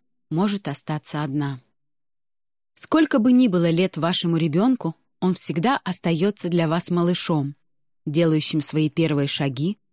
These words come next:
для которого родитель является всем миром. Выйдя замуж и став матерью, я больше всего боялась оставить свою доченьку одну на произвол судьбы.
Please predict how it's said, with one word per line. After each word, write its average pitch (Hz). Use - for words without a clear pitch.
для 170
которого 165
родитель 208
является 160
всем 202
миром. 135
Выйдя 240
замуж 254
и 214
став 214
матерью, 208
я 185
больше 269
всего 220
боялась 202
оставить 226
свою 185
доченьку 220
одну 202
на 147
произвол 151
судьбы. 156